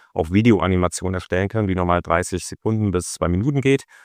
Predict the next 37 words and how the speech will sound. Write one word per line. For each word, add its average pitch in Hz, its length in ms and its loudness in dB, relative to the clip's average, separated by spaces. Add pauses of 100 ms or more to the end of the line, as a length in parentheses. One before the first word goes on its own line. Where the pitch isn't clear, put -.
(200)
wo 95 100 2
dann 92 140 4
das 90 140 -2
Thema 92 220 2
nochmal 90 220 2
selbsterklärend 87 680 0
zusammengefasst 92 560 0
wird 87 100 -2
und 85 60 0
die 85 80 -4
Kamera, 95 300 2
kannst - 220 -4
du - 40 -2
dir 87 100 2
vorstellen, 90 480 0 (360)
geht 104 180 4
dann 98 160 6
durch 92 180 0
das - 200 -4
Bild 131 280 4
und 95 140 2
erklärt 104 340 2
die 135 60 -6
Story. 139 400 2 (360)
Abgrenzung 107 560 0
zum 101 140 -2
klassischen 104 540 0
Erklärfilm, 110 720 2
hier 107 180 4
aber 101 160 6
auch 98 240 2
wieder, 101 160 2
dass 92 160 -2
wir 101 80 2
das 95 140 2
große 101 280 -2
Ganze 95 520 2